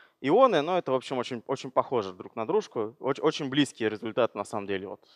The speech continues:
Э, собственно, журналы поэтому часто близкие ж-, близкие результаты, э, иногда придерживают один результат, э, если им, скажем, две, две статьи по-, одинаковые, ну, или в смысле похожие п-, попадают, они специально их придерживают,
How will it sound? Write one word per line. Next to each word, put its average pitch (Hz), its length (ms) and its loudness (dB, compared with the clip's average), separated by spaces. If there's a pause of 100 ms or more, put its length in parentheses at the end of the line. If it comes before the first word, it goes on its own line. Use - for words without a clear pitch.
Э, 101 600 0 (280)
собственно, 160 320 0
журналы 165 340 8
поэтому 139 400 4
часто 147 460 4 (220)
близкие 143 480 2
ж-, 127 120 -4
близкие 143 460 -2
результаты, 139 640 4 (360)
э, 117 340 4
иногда 135 220 6
придерживают 135 540 2
один 120 240 0
результат, 135 560 4 (380)
э, 117 180 2
если 123 240 0
им, 117 100 -6
скажем, 110 320 -2
две, 113 180 -2 (100)
две 117 280 -2
статьи 117 300 -2
по-, 104 240 -8
одинаковые, 107 720 0
ну, 131 120 -6
или 110 80 -6
в - 40 -18
смысле 104 380 -8 (800)
похожие 113 400 0
п-, - 180 -14
попадают, 156 480 4
они 120 140 -4
специально 131 360 0
их 107 60 -10
придерживают, 151 640 2